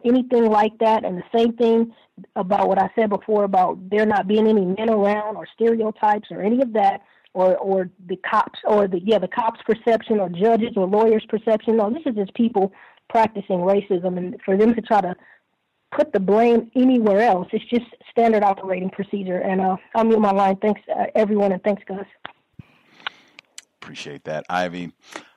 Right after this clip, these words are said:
Speaker 2: Uh, other folks that we have not heard from at all, if you have a hand up, uh, line should be open. Uh, speak now.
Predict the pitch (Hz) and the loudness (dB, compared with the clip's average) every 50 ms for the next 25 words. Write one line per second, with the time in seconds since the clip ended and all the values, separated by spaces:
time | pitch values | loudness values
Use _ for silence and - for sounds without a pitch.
0 | _ _ - - 95 95 95 92 - - 139 139 135 - 131 127 123 - - 104 | _ _ -12 -10 -8 -8 -8 -8 -4 0 0 0 0 -2 -4 -6 -6 -6 -10 -10
1 | 87 92 104 101 101 101 90 98 92 87 87 87 87 87 - - _ _ _ - | -8 -8 -8 -6 -6 -6 -8 -8 -10 -8 -8 -10 -10 -12 -14 -18 _ _ _ -10
2 | 85 95 98 101 107 - 107 107 101 101 90 - 87 90 90 87 87 90 101 - | -8 -6 -6 -6 -8 -10 -10 -10 -10 -10 -12 -12 -10 -8 -8 -8 -8 -10 -12 -14
3 | - - 80 80 - _ - 190 151 85 69 67 71 82 - - - 78 80 76 | -14 -14 -14 -14 -14 _ -8 -6 -6 -6 -6 -8 -12 -14 -16 -18 -18 -18 -16 -16
4 | 71 - - 87 92 87 85 78 82 98 98 101 95 90 95 98 - _ _ _ | -16 -18 -16 -14 -10 -10 -10 -10 -10 -10 -10 -8 -8 -6 -6 -6 -8 _ _ _
5 | _ _ _ _ - 85 82 80 82 82 85 98 101 104 104 - - 104 92 107 | _ _ _ _ -12 -10 -8 -8 -8 -8 -6 -6 -6 -6 -6 -8 -10 -12 -12 -12
6 | - 85 110 - - 139 147 156 160 - - - 92 85 82 85 85 - - - | -10 -10 -10 -10 -10 -12 -14 -14 -14 -18 -16 -14 -14 -12 -14 -14 -16 -18 -14 -14
7 | 113 - - 107 107 104 107 123 147 151 | -14 -12 -10 -8 -8 -6 -8 -8 -12 -16